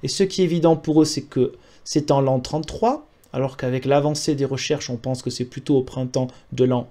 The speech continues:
trente. Évidemment, ça correspond pas à leur doctrine, donc, euh, là, on doit être diabolique. Et puis, euh, trois ans, trente-trois ans et demi. Il faut absolument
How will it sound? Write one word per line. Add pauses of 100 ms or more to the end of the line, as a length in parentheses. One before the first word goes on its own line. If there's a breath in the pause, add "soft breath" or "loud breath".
(140)
trente. (580 soft breath)
Évidemment,
ça
correspond
pas
à
leur
doctrine, (320 loud breath)
donc,
euh,
là,
on
doit
être
diabolique. (1900 loud breath)
Et
puis,
euh,
trois
ans, (100)
trente-trois
ans
et
demi.
Il
faut
absolument